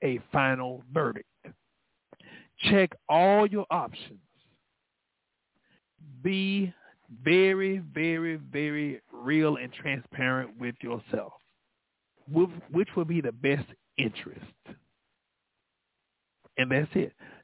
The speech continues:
Don't answer to anything that's gonna put you in a bind,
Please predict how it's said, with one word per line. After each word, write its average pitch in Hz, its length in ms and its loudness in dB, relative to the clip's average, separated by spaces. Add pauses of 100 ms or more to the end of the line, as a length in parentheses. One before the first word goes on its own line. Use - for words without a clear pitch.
(120)
Don't 151 220 4 (100)
answer 185 460 2
to - 200 -6
anything 143 320 -2
that's 131 120 -6
gonna 131 200 -10
put 156 200 -6
you 147 100 -12
in 117 60 -8
a 107 60 -8
bind, 117 540 -4